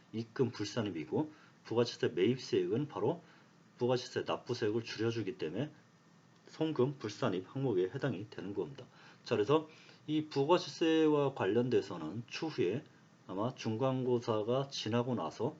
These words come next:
학습이 될 겁니다. 자, 그래서 이번 주는 여기까지 해서 마치도록 하겠습니다. 자, 그래서 지금까지 입금 항목과 입금 불산입 항목에 대해서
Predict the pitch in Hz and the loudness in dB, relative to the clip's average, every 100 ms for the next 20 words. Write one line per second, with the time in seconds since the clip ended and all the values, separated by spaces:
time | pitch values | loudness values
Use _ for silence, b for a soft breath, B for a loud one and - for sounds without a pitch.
0 | - - - - 165 110 98 - - 95 | -18 -12 -10 -8 -6 -4 -4 -6 -8 -6
1 | - 107 76 - - B B B B B | -2 -2 -2 -14 -18 B B B B B
2 | - 110 107 156 151 B - 123 120 151 | -2 -2 2 -2 -2 B -8 -2 2 2
3 | 147 104 117 156 - _ _ - - 101 | 0 -2 -2 -4 -12 _ _ -16 -2 0
4 | 131 143 143 - 127 135 98 139 143 104 | 0 0 0 2 0 2 -2 -4 -8 -6
5 | 92 87 131 113 85 101 - 135 139 127 | -4 -2 -2 0 -2 -4 -6 -4 -4 -4
6 | 85 - - - 95 104 113 120 123 120 | -6 -8 -16 -10 -8 -6 -2 0 2 2
7 | 104 - 151 - B B 123 123 139 131 | 2 2 0 -2 B B -8 -2 0 0
8 | 104 92 143 151 B B - 113 - 139 | 0 -2 -2 -2 B B -8 -8 2 2
9 | 143 147 107 - 117 113 123 135 135 123 | 2 0 -6 -2 0 -2 -4 -2 2 2
10 | 113 78 76 127 | 0 -6 -2 -4